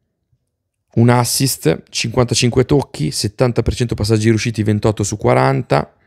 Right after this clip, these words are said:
un lancio lungo non riuscito, che ha un peso specifico importante, tra poco ve lo faccio vedere, eh, una grande occasione creata, zero tiri in porta, tre tiri fuori,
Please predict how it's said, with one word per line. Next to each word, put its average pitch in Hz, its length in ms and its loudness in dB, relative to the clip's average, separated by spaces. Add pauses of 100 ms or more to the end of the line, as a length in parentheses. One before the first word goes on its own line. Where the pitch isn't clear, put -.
(1200)
un 123 140 6
lancio 131 280 4
lungo 131 260 4
non 120 160 4
riuscito, 123 880 2 (840)
che - 120 -2
ha - 20 6
un 101 80 4
peso 107 180 2
specifico 101 460 -2
importante, 101 440 0
tra 104 140 -4
poco 101 180 0
ve 98 80 2
lo 98 60 2
faccio 98 240 -2
vedere, 123 540 2 (1160)
eh, 113 500 4
una 117 180 2
grande 123 240 2
occasione 123 300 0
creata, 151 680 2 (560)
zero 131 240 4
tiri 123 180 2
in 131 140 2
porta, 139 440 2
tre 117 200 -2
tiri 120 200 -2
fuori, 135 500 2